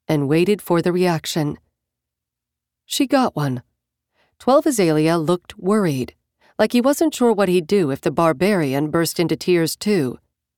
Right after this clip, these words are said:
And Three Seagrass lost the last of her former expression of misery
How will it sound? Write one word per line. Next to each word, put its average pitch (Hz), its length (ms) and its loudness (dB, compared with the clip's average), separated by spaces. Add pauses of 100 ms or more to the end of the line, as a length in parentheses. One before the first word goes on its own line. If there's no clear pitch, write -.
(400)
And 180 180 0
Three 220 300 0
Seagrass 190 640 0
lost 175 340 0
the 156 80 0
last 147 320 0
of 220 60 0
her 208 100 0
former 196 360 0
expression 175 500 -2
of 185 80 0
misery 151 540 -2